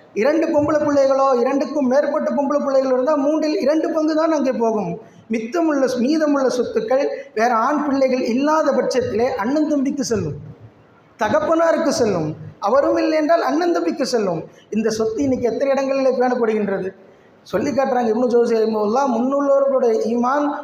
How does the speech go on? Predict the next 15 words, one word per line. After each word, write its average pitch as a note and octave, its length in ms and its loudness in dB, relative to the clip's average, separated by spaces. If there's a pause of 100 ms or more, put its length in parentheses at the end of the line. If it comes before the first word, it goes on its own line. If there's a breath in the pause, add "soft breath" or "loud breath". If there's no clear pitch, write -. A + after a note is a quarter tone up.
முன்னுள்ளவங்களுடைய C#4 840 2
மார்க்க C4+ 500 2
அறிவு D4 300 0
இந்த C#4+ 220 2
அளவுக்கு E4+ 280 2
இருந்தது D#4 240 0
என்று D4 140 0
சொல்லி B3+ 200 -2
காட்டுகின்றார்கள். F3+ 640 -2 (1080 loud breath)
இன்னைக்கு A3 300 0
மார்க்க A#3 360 0
அறிவு B3 260 0
பத்தி, A3+ 300 0
மார்க்க G#3+ 440 0
விளக்கங்கள்ல A3 760 0